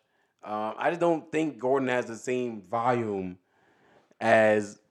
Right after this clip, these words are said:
people think he's getting. Um, I'm out on him. I'm selling him right now. I'm trying to package him with maybe, say I got Gordon, say I got Gordon, and they, uh, what a good week. Like, Jordan Howard, a good week.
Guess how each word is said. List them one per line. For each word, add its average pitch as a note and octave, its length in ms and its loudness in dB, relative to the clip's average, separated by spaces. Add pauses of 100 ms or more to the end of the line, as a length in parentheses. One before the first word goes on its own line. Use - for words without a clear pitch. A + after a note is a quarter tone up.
(380)
people B2+ 260 0
think C3 240 2
he's A2 240 -6
getting. G2 500 -2 (720)
Um, G2 600 -6 (1200)
I'm C3+ 180 -2
out D3+ 120 2
on G2 120 -4
him. F2+ 100 -10
I'm G2+ 100 -10
selling B2 260 2
him A2+ 80 0
right A2+ 120 -2
now. G#2+ 340 -4 (280)
I'm F#2+ 100 -14
trying A2+ 180 -4
to G#2+ 60 -8
package A2 360 -4
him G#2+ 320 -2
with G2+ 360 -6 (920)
maybe, G#2+ 420 -6
say C#3 220 2
I C3+ 80 8
got B2 480 2
Gordon, B2 380 0
say C#3+ 140 2
I C#3+ 60 6
got C3 140 2
Gordon, B2 600 2 (760)
and G2+ 240 -6
they, G2+ 200 -4
uh, F#2 760 -4
what A2+ 180 -6
a G2 40 -6
good F#2+ 120 -6
week. F#2 100 -10
Like, F#2 140 -14
Jordan A2+ 220 -4
Howard, A2+ 160 0
a G#2+ 40 -8
good G#2+ 120 -4
week. G#2+ 380 -8